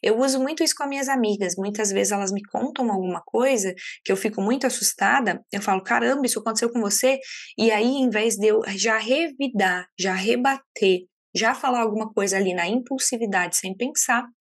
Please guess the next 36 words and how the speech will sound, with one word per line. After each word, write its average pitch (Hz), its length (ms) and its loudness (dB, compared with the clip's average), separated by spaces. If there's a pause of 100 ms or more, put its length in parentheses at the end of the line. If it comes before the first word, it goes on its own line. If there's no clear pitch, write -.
(280)
eu 220 180 2
trago 202 560 -2 (400)
o 240 100 2
mindfulness 220 880 0
e 220 180 2
a 226 100 -6
pausa 208 320 -4
consciente. 208 680 -4 (420)
E 214 140 2
aí 214 180 4
eu 226 80 4
falo 214 360 -2
com 254 100 0
elas, 185 300 0 (200)
"Nossa, 196 560 2 (160)
eu 190 120 0
tenho 202 180 -2
que 185 100 -8
processar 262 580 0
o 339 60 0
que - 100 -10
você 220 220 -2
falou. 214 360 -4 (1300)
Me 208 120 2
dá 202 160 0
um 240 60 0
minuto 233 340 0
que - 80 -4
eu 247 40 2
já 233 120 -4
vou 233 160 0
pensar 226 380 0
e 190 40 -4
já 202 100 -4
te - 140 -10
respondo." - 520 -6